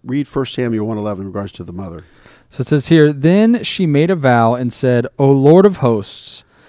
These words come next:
Speaker 2: if you will indeed look on the affliction of your maidservant and remember me, and not forget your maidservant, but will give your maidservant a male child, then I will give him to the Lord all the days of his life, and no razor shall come upon his head.'"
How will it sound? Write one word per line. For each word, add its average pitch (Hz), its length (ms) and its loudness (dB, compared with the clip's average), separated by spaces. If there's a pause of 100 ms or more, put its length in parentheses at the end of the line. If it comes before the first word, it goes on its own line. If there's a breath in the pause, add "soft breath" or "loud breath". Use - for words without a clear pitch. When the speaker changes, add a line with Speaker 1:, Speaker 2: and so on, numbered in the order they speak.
(240 soft breath)
Speaker 2:
if 135 220 0
you 165 200 0
will 180 220 6
indeed 156 760 0
look 139 400 0
on 135 240 0
the 117 120 -2
affliction 180 600 -2
of 127 200 -8
your 113 120 -2
maidservant 147 840 0
and 117 160 -4
remember 143 420 2
me, 123 360 0
and 110 200 -4
not 143 260 2
forget 196 400 0
your 190 140 -2
maidservant, 151 640 -2
but 120 120 -6
will 120 180 -4
give 151 380 2
your 165 160 -2
maidservant 147 580 -2
a - 20 -2
male 131 300 0
child, 113 480 -2 (320 loud breath)
then 123 120 0
I 117 120 4
will 110 140 0
give 143 280 2
him 165 180 2
to 170 120 -2
the 165 100 0
Lord 117 480 0 (320 soft breath)
all 131 300 4
the 160 100 0
days 151 360 4
of 160 120 -4
his 143 240 -2
life, 107 480 -2 (300 soft breath)
and 113 180 0
no 113 160 4
razor 131 460 4
shall 101 180 -6
come 110 220 -6
upon 98 320 -8
his 101 160 -10
head.'" 87 260 -8